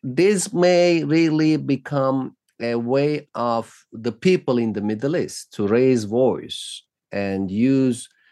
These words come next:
uh, their, uh, leverage against authoritarian, uh, rulers in Arab countries and beyond. But we have to be prepared this time. We should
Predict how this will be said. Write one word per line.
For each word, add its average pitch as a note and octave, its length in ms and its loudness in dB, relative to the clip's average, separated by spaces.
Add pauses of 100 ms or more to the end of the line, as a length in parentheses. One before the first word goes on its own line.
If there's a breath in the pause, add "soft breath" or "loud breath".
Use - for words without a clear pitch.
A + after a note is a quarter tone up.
(280 soft breath)
uh, G#2 200 -2 (140)
their, A2 260 2 (260)
uh, G#2 100 -4 (140)
leverage C3 360 0
against A#2 440 -2
authoritarian, G#2 760 -4 (300)
uh, - 140 -16 (260)
rulers A#2+ 800 0
in G#2 300 -2
Arab G2+ 340 -2
countries F#2+ 480 -4
and F#2 220 -4
beyond. G#2 640 -2 (680 soft breath)
But C#3 400 -2 (300)
we D3 160 0
have E3 260 0
to E3 80 -8
be D#3+ 100 0 (140)
prepared C#3 420 -2
this G2+ 220 -8
time. F2 280 -8 (120)
We G#2+ 140 2
should B2+ 180 -4